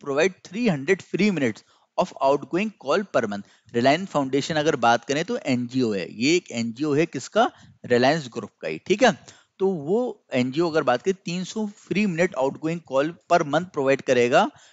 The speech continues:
ठीक है ना, which amount to ten minute per day for the entire period of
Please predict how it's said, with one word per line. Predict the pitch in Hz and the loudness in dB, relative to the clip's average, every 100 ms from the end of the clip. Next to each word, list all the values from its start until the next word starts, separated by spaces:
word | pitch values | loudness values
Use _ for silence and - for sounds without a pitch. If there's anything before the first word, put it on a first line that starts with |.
| _ | _
ठीक | - 185 | -4 2
है | |
ना, | 185 127 | 4 4
which | 202 - | 0 0
amount | 143 131 143 165 | -4 -2 -4 -6
to | 220 - | -16 -2
ten | 160 175 | 2 2
minute | 165 156 185 - | 0 -4 -4 0
per | 143 143 | 4 4
day | 123 170 311 _ _ _ 143 | 4 2 0 _ _ _ 2
for | 175 | 4
the | 220 - | 2 2
entire | 135 123 135 160 170 | -2 2 4 4 2
period | 123 127 | 0 0
of | 240 | 0